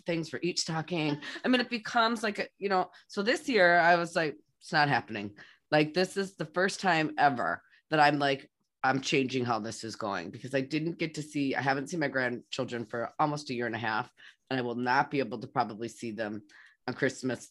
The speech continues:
like, this extra Christmas. They came this weekend and I surprised them and we did Christmas. And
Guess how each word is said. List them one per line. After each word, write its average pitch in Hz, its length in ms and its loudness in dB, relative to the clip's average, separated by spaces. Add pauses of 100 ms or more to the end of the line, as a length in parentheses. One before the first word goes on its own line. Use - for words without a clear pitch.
like, 117 240 -4
this - 460 -12 (220)
extra 135 320 0
Christmas. 113 400 -8
They 127 160 -2
came 123 320 -2
this 127 180 -6
weekend 117 420 -4
and 107 160 -6
I 110 60 -4
surprised 120 640 -2
them 82 320 -4 (440)
and 120 140 -4
we 113 120 -4
did 110 180 -6
Christmas. - 580 -8 (540)
And 123 640 2